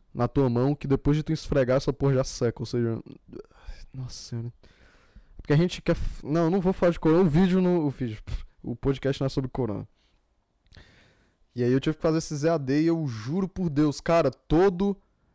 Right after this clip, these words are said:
episódio, episódio, todo, toda aula de E A D, porque são nove dias, quatro aulas de aula. Pois é, é, por aí. Pera.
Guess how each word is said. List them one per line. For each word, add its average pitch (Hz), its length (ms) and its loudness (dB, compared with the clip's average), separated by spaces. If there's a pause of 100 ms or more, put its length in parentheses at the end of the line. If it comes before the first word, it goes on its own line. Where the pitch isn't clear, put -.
(400)
episódio, 147 1120 0
episódio, 117 540 -4
todo, 170 500 -6
toda 175 340 -4
aula 156 360 0
de 139 100 -6
E 151 40 0
A 147 80 2
D, 135 300 -4
porque - 160 -14
são 135 260 -6
nove 131 320 -6
dias, 147 680 -10 (840)
quatro 131 480 -8
aulas 131 480 -6 (540)
de 107 260 -12
aula. 117 440 -6 (2750)
Pois 170 220 -4
é, 117 200 4
é, 139 360 -4 (100)
por 311 140 -8
aí. 117 280 0 (1800)
Pera. 95 260 -8